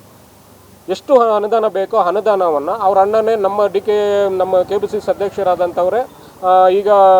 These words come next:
ಬಿ ಡಿ ಎ ಸಚಿವರಾಗಿದ್ದಾರೆ. ನನಗೆ ಅವ್ರು ಏನು ಮಾಡಿದ್ದಾರೆ, ಅನುದಾನ ಎಷ್ಟು ಬೇಕೋ ಅಷ್ಟನ್ನು ಬಿಡುಗಡೆಗೊಳಿಸಿ ಕೆಲಸ ಮಾಡೋದಕ್ಕೆ ನನಗೆ ರೂಪ-, ರೂಪುರೇಷೆ ಸಿದ್ಧಪಡಿಸ್ಕೊಟ್ರು. ಈಗ ಆ ಕೆಲಸಗಳೆಲ್ಲ ಮುಗಿಯೋ ಹಂತಕ್ಕೆ ಬಂದಿದ್ದಾವೆ. ಈಗ ಮುಗಿಯೋ ಹಂತಕ್ಕೆ ಬಂದಮೇಲೆ ಯಾರೋ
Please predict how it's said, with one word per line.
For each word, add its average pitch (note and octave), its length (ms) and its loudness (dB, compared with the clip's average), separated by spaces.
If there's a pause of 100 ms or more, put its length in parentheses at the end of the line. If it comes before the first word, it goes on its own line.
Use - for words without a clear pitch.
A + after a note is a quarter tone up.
(240)
ಬಿ F#3 80 -2
ಡಿ F#3+ 80 0
ಎ G3 120 0
ಸಚಿವರಾಗಿದ್ದಾರೆ. C#3+ 880 -4 (340)
ನನಗೆ A#3 480 0 (200)
ಅವ್ರು G#3 220 2
ಏನು G#3+ 100 -2
ಮಾಡಿದ್ದಾರೆ, G#3 320 -2
ಅನುದಾನ G3+ 460 0
ಎಷ್ಟು F#3 160 -10
ಬೇಕೋ F#3+ 200 -4
ಅಷ್ಟನ್ನು F#3+ 320 -6
ಬಿಡುಗಡೆಗೊಳಿಸಿ F3+ 800 -6 (100)
ಕೆಲಸ F3+ 180 -6
ಮಾಡೋದಕ್ಕೆ G3 680 -2
ನನಗೆ F#3 240 -6
ರೂಪ-, F3+ 580 0
ರೂಪುರೇಷೆ F#3+ 360 -6
ಸಿದ್ಧಪಡಿಸ್ಕೊಟ್ರು. G3+ 760 -6 (680)
ಈಗ A#3 80 -2
ಆ A3 100 0
ಕೆಲಸಗಳೆಲ್ಲ A#3 460 -2
ಮುಗಿಯೋ G#3+ 300 0
ಹಂತಕ್ಕೆ A3+ 240 -2
ಬಂದಿದ್ದಾವೆ. D#3+ 360 -6 (920)
ಈಗ C#4 140 -4
ಮುಗಿಯೋ A#3+ 360 2
ಹಂತಕ್ಕೆ A#3+ 260 -2
ಬಂದಮೇಲೆ F3+ 720 -4 (800)
ಯಾರೋ C4 300 4